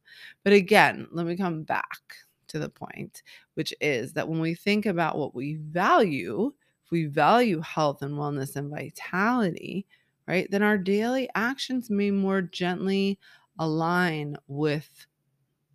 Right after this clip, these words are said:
supporting that value. Another example is our career, right? We often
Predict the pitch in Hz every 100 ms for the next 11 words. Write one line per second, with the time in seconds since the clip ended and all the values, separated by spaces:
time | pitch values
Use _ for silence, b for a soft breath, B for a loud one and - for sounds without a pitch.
0 | _ _ _ _ _ _ _ _ _ _
1 | _ _ _ - 160 - 160 156 151 -
2 | - - - - - - - B B B
3 | - 220 240 277 269 208 202 180 175 180
4 | 185 202 190 - 214 185 220 294 277 -
5 | - 52 190 - 185 185 190 180